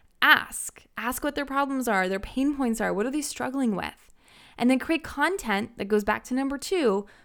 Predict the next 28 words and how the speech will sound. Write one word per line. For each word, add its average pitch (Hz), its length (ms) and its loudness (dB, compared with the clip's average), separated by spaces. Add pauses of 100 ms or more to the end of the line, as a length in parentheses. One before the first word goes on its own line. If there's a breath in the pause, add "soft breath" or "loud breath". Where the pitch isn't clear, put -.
providing 220 440 2
value, 185 640 -4 (180)
free 254 280 -4
tips, - 380 -8
free 233 240 -2
tricks, - 600 -10 (180)
free 240 240 0
mini 233 220 4
lessons. - 680 -8 (1800 soft breath)
Mistake 311 360 2
number 311 240 2
six - 760 -6 (280)
is 226 240 2
you're 240 160 6
not 233 440 2
sharing 277 420 0
social 269 420 0
proof. - 520 0 (160)
So 262 200 2
start 294 320 0
collecting 262 580 -4
those 226 180 -2
testimonials, 277 960 0
before 185 400 -4
and 156 100 -8
afters, 254 640 2
client 262 420 -4
results, 240 580 4